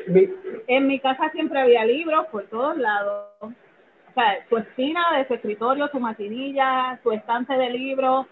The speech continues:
Speaker 2: y siempre nos decía, este, "No pueden botar nada, un papelito que ustedes vean, este,
Speaker 1: Sí, no lo boten".
Speaker 2: no lo pueden botar,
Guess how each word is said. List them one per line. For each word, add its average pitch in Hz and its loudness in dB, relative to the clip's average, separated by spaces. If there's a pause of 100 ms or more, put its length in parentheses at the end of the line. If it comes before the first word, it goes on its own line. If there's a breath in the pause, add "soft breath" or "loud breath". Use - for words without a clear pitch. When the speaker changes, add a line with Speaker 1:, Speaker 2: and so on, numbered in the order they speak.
(280)
Speaker 2:
y 254 0
siempre 277 2
nos 320 4
decía, 302 2
este, 233 -2 (440)
"No 254 0
pueden 320 4
botar 381 2
nada, 254 2 (220)
un 269 2
papelito 381 6
que 370 -4
ustedes 302 0
vean, 302 4
este, 240 -2 (300)
Speaker 1:
Sí, 185 4
no 202 10
lo 226 10
boten". 220 6
Speaker 2:
no 285 8
lo 339 4
pueden 302 4
botar, 247 4